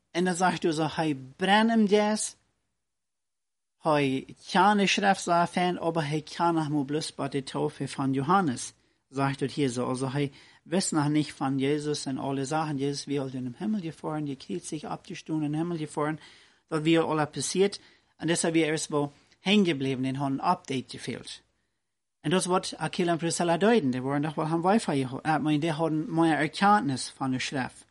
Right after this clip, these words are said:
Die können ihnen ein Update geben, mehr, äh, lehren von der Schrift. Aber morgen dort, so deuten dort. Hier sie kämpfen nach Paulus an, so hören den predigen, und sie hören dort,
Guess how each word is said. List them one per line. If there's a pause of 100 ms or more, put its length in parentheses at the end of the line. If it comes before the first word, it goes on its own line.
(280)
Die
können
ihnen
ein
Update
geben, (300)
mehr, (180)
äh,
lehren
von
der
Schrift. (520)
Aber
morgen
dort,
so
deuten
dort. (920)
Hier
sie
kämpfen
nach
Paulus
an, (1080)
so
hören
den
predigen, (1500)
und
sie
hören
dort,